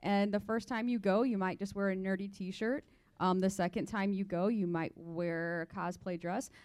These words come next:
or cosplay some other kind of outfit. Third time to go, you go, you might be in a full Transformer uniform. Who knows? I don't know.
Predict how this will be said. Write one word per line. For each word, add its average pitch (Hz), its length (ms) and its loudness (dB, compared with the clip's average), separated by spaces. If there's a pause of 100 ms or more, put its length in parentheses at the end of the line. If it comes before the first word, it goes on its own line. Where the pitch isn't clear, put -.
(120)
or 160 440 0 (140)
cosplay 175 460 0
some 185 160 0
other 180 380 4
kind 196 200 0
of 175 140 -12
outfit. 202 340 0 (120)
Third 202 180 2
time 196 240 0
to 185 60 2
go, 190 220 4
you 202 160 0
go, 196 180 8
you 247 140 6
might 196 200 2
be 185 140 0
in 170 80 4
a 165 40 2
full 190 200 -4
Transformer 196 580 -2
uniform. 240 480 0
Who 320 220 8
knows? 403 500 6
I 214 120 2
don't 302 180 8
know. 320 300 10